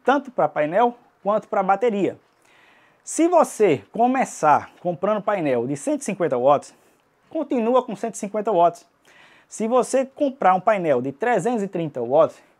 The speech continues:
continua com painel de trezentos e trinta watts. Claro, caso você não compre tudo de uma vez, né? Vá comprando aos poucos.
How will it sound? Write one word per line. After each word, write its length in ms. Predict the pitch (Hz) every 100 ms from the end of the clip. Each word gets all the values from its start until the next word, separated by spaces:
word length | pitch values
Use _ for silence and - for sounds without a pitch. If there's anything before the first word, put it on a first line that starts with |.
| _ _
continua 640 | - 214 220 196 208 247 226
com 100 | 190
painel 300 | 180 170 160
de 80 |
trezentos 260 | 160 156 165
e 40 |
trinta 200 | - 165
watts. 240 | 139 123 -
Claro, 360 | 185 180 131 - _ _ _
caso 240 | 165 175
você 80 | 180
não 100 | 180
compre 220 | - 165
tudo 180 | 151 180
de 60 | 202
uma 120 | 147
vez, 220 | 135 123
né? 180 | 165 147 - 156
Vá 140 | 156
comprando 460 | 165 - 160 165 170
aos 220 | - 165 -
poucos. 400 | 165 160 -